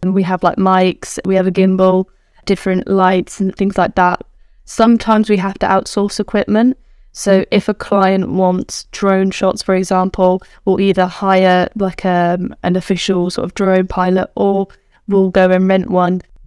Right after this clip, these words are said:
But most of the time we use the equipment that we have in-house. For example, with the live streaming festival, obviously we had to have different camera setups. So there was another gentleman that was working on the video project with us,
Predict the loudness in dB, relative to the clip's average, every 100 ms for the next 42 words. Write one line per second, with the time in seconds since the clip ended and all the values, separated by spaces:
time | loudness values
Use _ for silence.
0 | -20 -20 -2 4 4 4 2 2 0 -2
1 | -2 0 0 2 -2 -2 -2 0 0 0
2 | 0 -2 -2 -4 -4 -2 -4 -2 -2 -2
3 | -2 -2 -2 -4 -14 -20 -20 -20 -4 0
4 | 2 2 2 2 -2 0 -2 -4 -4 2
5 | 4 4 2 0 0 -2 -6 -6 -4 2
6 | 2 2 -2 -2 -2 -2 0 -2 -4 -6
7 | -4 -4 -6 -4 -4 -2 -4 -4 -2 -2
8 | -2 -14 _ _ _ -10 0 2 2 0
9 | 0 0 2 2 2 2 2 2 2 0
10 | -6 -2 -2 0 -2 0 0 2 0 0
11 | -2 -2 -2 -4 -4 -2 2 0 -2 -6
12 | -6 -4 -2 0 0 -4